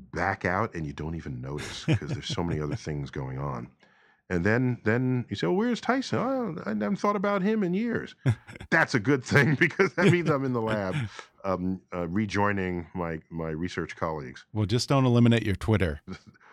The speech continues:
Speaker 1: Well, I don't know.
Speaker 2: <laughs>
Speaker 1: Uh, if you don't need me, you don't need me. I'm
Speaker 2: Oh, okay.
Speaker 1: there. I'm a servant of curiosity.
Speaker 2: Okay.
Speaker 1: If other people are serving the curiosity,
Speaker 2: <laughs>
Speaker 1: you don't need me. I, I don't, my ego's not flowing through the, the seven million, whatever the number is,
Speaker 2: Yeah.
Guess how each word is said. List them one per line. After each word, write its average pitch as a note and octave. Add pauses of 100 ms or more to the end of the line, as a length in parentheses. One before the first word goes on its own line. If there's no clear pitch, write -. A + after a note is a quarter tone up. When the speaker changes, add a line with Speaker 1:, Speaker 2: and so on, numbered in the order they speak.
(180)
Speaker 1:
Well, B2 (420)
I A2
don't G2
know. C#2+
Speaker 2:
<laughs> G#2 (1040)
Speaker 1:
Uh, A2+
if A#2+
you C3
don't D3
need F#3
me, G#2+
you G#2
don't A2
need E3
me. A#2+
I'm -
Speaker 2:
Oh, A2
okay. G2+
Speaker 1:
there. B2
I'm A2
a -
servant C#3+
of F#2
curiosity. A2
Speaker 2:
Okay. G#2
Speaker 1:
If F2+
other C3+
people B2+
are G#2
serving A2
the F#2+
curiosity, F#2+ (220)
Speaker 2:
<laughs> -
Speaker 1:
you A2+
don't A2+
need A#2+
me. -
I, F#2+
I -
don't, A2
my F#2
ego's F#2+
not F2
flowing E2
through D#2 (440)
the, E2
the D#2
seven E2+
million, D#2
whatever D#2+
the D#2
number D2
is, D2+
Speaker 2:
Yeah. G2